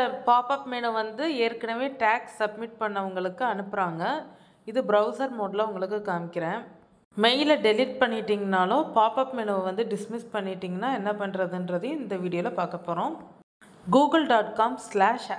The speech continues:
adsense போய்க்கோங்க. பாப்அப் மெனுவை dismiss பண்ணியிருந்தாலோ, இல்லாட்டி இமெயிலை delete பண்ணியிருந்தாலோ,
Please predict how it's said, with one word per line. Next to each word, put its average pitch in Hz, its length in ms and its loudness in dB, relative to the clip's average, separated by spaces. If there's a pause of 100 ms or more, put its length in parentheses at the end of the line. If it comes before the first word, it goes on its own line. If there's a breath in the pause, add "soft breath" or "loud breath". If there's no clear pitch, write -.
(140)
adsense 208 400 -6 (120)
போய்க்கோங்க. 165 500 0 (320)
பாப்அப் 226 480 4
மெனுவை 214 360 2
dismiss 214 360 -4
பண்ணியிருந்தாலோ, 190 640 2
இல்லாட்டி 196 300 2 (140)
இமெயிலை 208 420 0
delete 175 340 -2
பண்ணியிருந்தாலோ, 165 720 -2